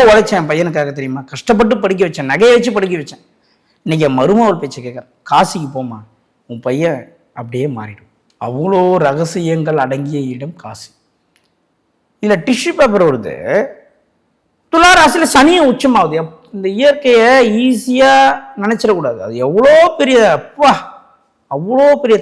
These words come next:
தாத்பரியத்தை அடக்கி வச்சிருக்கு. நம்ம கூட எப்படி டிராவல் ஆகுது பாருங்க. காசிக்கு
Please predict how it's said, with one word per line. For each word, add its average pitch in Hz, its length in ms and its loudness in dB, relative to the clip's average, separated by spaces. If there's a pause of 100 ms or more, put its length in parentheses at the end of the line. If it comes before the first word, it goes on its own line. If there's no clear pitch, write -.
தாத்பரியத்தை 220 500 0
அடக்கி 196 240 0
வச்சிருக்கு. 165 300 -6
நம்ம 143 180 -6
கூட 254 200 0
எப்படி 214 240 0
டிராவல் 220 260 2
ஆகுது 135 180 -4
பாருங்க. 90 160 -20 (1400)
காசிக்கு 202 420 -4